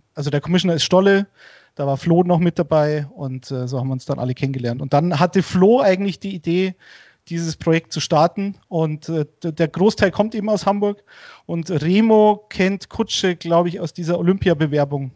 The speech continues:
Hamburg hat sich ja, glaub ich, mal für Olympia beworben vor ein paar Jahren. Und da war Remo irgendwie sch-, als Sportstudent war der da beteiligt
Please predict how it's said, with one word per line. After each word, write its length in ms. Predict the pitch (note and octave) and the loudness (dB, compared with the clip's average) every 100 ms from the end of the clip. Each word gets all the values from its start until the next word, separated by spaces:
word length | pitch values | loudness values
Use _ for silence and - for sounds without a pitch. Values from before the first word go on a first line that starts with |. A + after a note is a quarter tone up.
| _ - | _ -4
Hamburg 320 | D#3 D#3 D#3+ | -2 -2 -2
hat 120 | D3+ | -4
sich 100 | D3 | -4
ja, 80 | C#3+ | -4
glaub 160 | C#3+ | -4
ich, 80 | C#3 | -4
mal 140 | C#3+ C3+ | -4 -4
für 120 | D3 | -4
Olympia 320 | C3+ D3 C3+ | -4 -4 -4
beworben 460 | B2 A#2+ A#2+ B2 B2 | -4 -6 -8 -8 -12
vor 140 | - B2+ | -8 -6
ein 40 | |
paar 140 | C3 B2+ | -2 -2
Jahren. 240 | B2 C3+ _ - - - - - - | -2 -6 _ -20 -18 -16 -16 -10 -4
Und 160 | E3+ | 2
da 140 | F3+ F3+ | 4 6
war 160 | F3+ | 4
Remo 580 | F3+ F#3+ F#3+ F#3+ F3 - _ | 2 2 2 2 0 -8 _
irgendwie 240 | F3 E3 E3 | -8 -4 -6
sch-, 100 | G3+ | -4
als 160 | D#3+ | -6
Sportstudent 680 | - E3 E3+ - E3+ D#3+ D#3+ | -4 -4 -4 -4 -4 -4 -2
war 120 | D3 | -2
der 100 | C#3+ | -2
da 120 | C#3+ | -2
beteiligt 680 | C#3 C#3+ - D#3 F#3 - | -4 -4 -2 -2 -4 -12